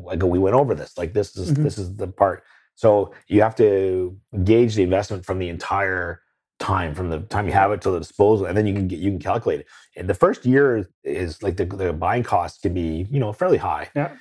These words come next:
Speaker 1: So you, you
Speaker 2: Well, you're looking for undervalue, underperforming
Speaker 1: Yes.
Speaker 2: assets, 'cause then you get a good price. In the multifamily world, the,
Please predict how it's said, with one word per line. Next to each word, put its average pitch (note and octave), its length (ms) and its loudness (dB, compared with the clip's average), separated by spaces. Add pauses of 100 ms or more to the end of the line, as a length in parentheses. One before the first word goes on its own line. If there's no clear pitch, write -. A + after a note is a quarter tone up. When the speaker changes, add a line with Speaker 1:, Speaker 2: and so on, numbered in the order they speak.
(160)
Speaker 1:
So F#2 520 2
you, G2 180 -8
you - 180 -14
Speaker 2:
Well, G#3+ 120 4
you're G3+ 320 2
looking F#3+ 340 0
for D#3+ 140 0 (120)
undervalue, D#3 880 0
underperforming E3 1000 0
Speaker 1:
Yes. D#3+ 160 0
Speaker 2:
assets, D3 600 -6
'cause D#3 200 0
then F3+ 180 0
you F3+ 80 -4
get E3 140 2
a D#3+ 60 0
good C#3+ 300 -2
price. G3 360 -2
In E3+ 100 0
the E3+ 60 2
multifamily G3 600 0
world, D3 300 -2
the, D#3 240 0